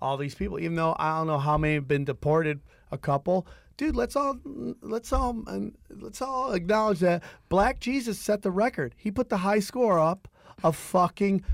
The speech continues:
almost three million fucking, uh, deportations. He, that is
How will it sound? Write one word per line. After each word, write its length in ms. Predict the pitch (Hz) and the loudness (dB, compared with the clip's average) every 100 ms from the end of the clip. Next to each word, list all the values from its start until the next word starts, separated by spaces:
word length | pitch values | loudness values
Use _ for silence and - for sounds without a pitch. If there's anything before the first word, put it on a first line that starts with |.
| - | 0
almost 380 | 196 202 214 202 | 6 6 6 0
three 260 | - 202 208 | -2 2 2
million 480 | 208 208 208 190 180 _ _ _ _ | 4 4 4 2 -2 _ _ _ _
fucking, 680 | - - 208 202 220 214 214 - - - - | -14 -2 0 0 -2 -2 -4 -8 -6 -6 -4
uh, 100 | 190 | -4
deportations. 1120 | 196 190 220 233 196 226 294 - 147 151 - - - | -2 -2 2 2 4 2 0 0 -2 -2 -8 -20 -20
He, 160 | - - | -10 2
that 180 | 240 269 | 4 6
is 240 | 285 202 | 2 -2